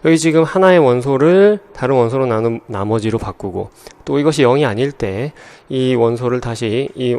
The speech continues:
원소로 나눈 나머지로 바꾸고, 이것은 유클리드 알고리즘에 해-, 해당하겠죠. 그래서 결국에는 우리가 한쪽은 영이 되고 한쪽은 D, 어, 요런 꼴의 그 군을 얻겠습니다.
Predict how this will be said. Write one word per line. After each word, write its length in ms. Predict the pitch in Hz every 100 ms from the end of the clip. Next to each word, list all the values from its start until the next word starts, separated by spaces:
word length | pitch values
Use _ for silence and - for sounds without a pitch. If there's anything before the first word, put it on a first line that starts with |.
| -
원소로 340 | 110 110 127
나눈 280 | 120 104 107
나머지로 400 | 95 98 101 107
바꾸고, 380 | - - 95 98
이것은 420 | 123 127 107 104 - - -
유클리드 300 | 123 160 156
알고리즘에 460 | 117 110 120 123 120
해-, 280 | - 139 143
해당하겠죠. 600 | 156 147 143 120 95 95 - - -
그래서 140 | - 165
결국에는 880 | - 151 170 180 175 160 180 185
우리가 560 | 131 110 104 101 123 160 - -
한쪽은 400 | - 160 175 165
영이 220 | 110 113
되고 200 | 110 107
한쪽은 440 | 107 131 139 131 117
D, 320 | 123 98 - _ _ _ _ -
어, 120 | 120
요런 260 | 117 135 151
꼴의 480 | 160 143 101 123 170 _ _ _
그 380 | - 104 98 110 - -
군을 480 | - 123 101 101 101 -
얻겠습니다. 680 | - - 107 - 95 110 113